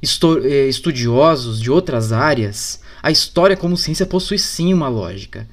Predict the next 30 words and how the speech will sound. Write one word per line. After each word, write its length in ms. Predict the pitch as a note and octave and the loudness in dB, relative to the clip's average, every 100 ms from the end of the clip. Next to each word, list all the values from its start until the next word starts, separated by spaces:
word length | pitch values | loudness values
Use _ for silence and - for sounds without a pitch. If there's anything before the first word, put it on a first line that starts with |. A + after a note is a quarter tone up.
| - - | -10 0
E 80 | |
essa 260 | D3+ E3+ D#3 | 0 2 2
lógica 580 | C3+ C3 D3+ B2+ - - - | 4 4 4 0 -8 -8 -2
é 80 | G#3 | 0
muito 580 | G3+ F3+ F3 F#3 F#3 | 2 2 4 4 2
diferente 460 | E3+ E3 F3 D#3 D3+ | -2 -6 -4 -2 -4
daquela 260 | D3+ D3+ D3 | -4 0 0
da 120 | C#3+ | -2
ciência 280 | - C#3 C#3 | -6 -8 -4
da 80 | |
natureza 680 | C#3+ C#3+ C#3 A#2+ B2 C3+ C3+ - - | -4 -4 -2 0 0 0 -6 -12 -10
ou 120 | - | -6
das 120 | D#3 D#3+ | -4 -2
ciências 360 | F#3 F3 E3+ | -2 -4 -2
exatas, 360 | F3+ E3 D#3+ - | -2 -2 -4 -8
por 200 | - A2 | -12 -10
exemplo. 380 | A2 - - - - - - - - - - - - - | -10 -12 -16 -18 -18 -16 -14 -14 -12 -12 -12 -14 -16 -4
Como 120 | - | 0
eu 60 | G3 | 2
tenho 160 | A#3+ G#3 | 4 2
tentado 340 | F#3+ E3+ E3+ | 2 2 0
enfatizar 480 | E3 D3+ - C3 C#3 | 0 -2 -4 -2 -2
em 80 | A#2 | 0
todos 220 | F3 E3+ | -2 0
esses 280 | E3+ D#3 C3 | -2 -4 -4
episódios 500 | C3 C3+ B2 B2 B2 | -6 -4 -2 -2 -4
dessa 240 | A2+ A2 | -6 -6
temporada, 680 | A#2 A2+ G#2+ F2+ A2 A2 G2 - - - - | -6 -6 -4 -4 -2 -4 -8 -16 -18 -14 -6
a 60 | |
história 720 | B2+ - - C#3 D3 C#3+ G#2+ | -4 -4 0 4 6 4 0